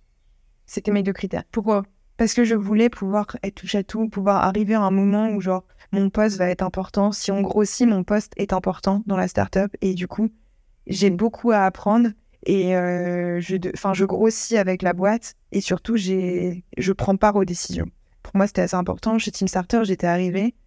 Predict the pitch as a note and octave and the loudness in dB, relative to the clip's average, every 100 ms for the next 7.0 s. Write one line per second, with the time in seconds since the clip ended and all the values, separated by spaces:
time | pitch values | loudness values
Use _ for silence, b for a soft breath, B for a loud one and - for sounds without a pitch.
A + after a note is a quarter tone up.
0 | _ _ _ A#3 A3+ A3 - F3+ - - | _ _ _ 2 2 0 -2 -4 -6 -8
1 | _ _ - - - F#3 F3+ F#3 F3+ F3+ | _ _ -16 -8 -2 2 2 0 0 -2
2 | E3 D#3+ _ _ _ _ _ - F#3+ F3 | -2 -6 _ _ _ _ _ -2 0 2
3 | F3+ - - F#3 E3+ E3+ F3+ F3 - F#3+ | -2 -4 0 0 0 0 0 0 0 -4
4 | F#3 F3+ F3+ F3+ - F3+ F#3 G3+ G#3+ - | -2 -2 -4 -6 -6 -2 0 0 -2 -2
5 | F#3+ F3+ F3+ F3+ F3 F3 F#3 F3+ F3 F3 | 0 2 2 2 2 2 0 0 0 -2
6 | F3+ F3 E3+ F3 F3 E3+ E3+ E3+ E3+ F3+ | -2 -2 -4 -6 -4 -4 -2 0 0 -2